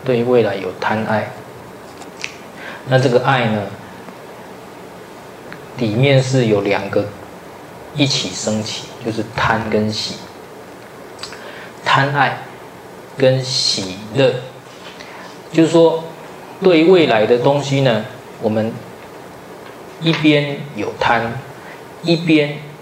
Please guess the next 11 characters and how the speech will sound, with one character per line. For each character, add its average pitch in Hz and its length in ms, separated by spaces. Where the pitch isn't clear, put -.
啊 104 200
喜 95 640
乐 135 200
于 101 240
中 110 300
啊。 - 100
你 113 100
看 135 200
我 117 60
们 113 160
在， 131 300